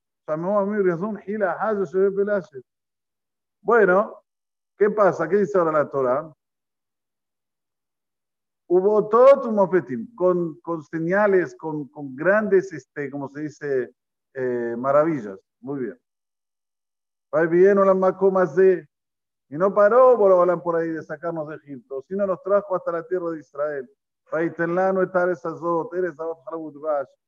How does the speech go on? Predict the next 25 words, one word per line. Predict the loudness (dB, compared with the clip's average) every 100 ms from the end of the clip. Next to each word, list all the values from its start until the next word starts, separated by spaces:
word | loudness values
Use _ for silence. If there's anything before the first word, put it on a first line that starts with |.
| _ _
"Ve'atá", | -4 -2 -2 -2 0 2
y | 0
ahora, | 0 2 0 -2 -8 _ _ _
"Hine | -10 -4 -2 0
beti | 0 0 -4 -8
et | -4
reshit | -4 -4 -2
peri | 0 2
Adamá, | 2 4 4 2 -2 -4 -8 _ _ -14
asher | -8 -6
natata | -6 -6 -6 -6 -6
li | -6 -4
Hashem". | -4 -2 0 0 -2 -8 _ _ _ _ -2
Boraholam, | 2 4 4 0
te |
estoy | -4 -8
trayendo | -6 -4 -4 -6
aquí | -6
de | -2
las | -2 -2
primicias | -4 -6 -4 -6 -6 -8
que | -6
tú | -8 -8
me | -8
diste. | -8 -12 -16 -20 -20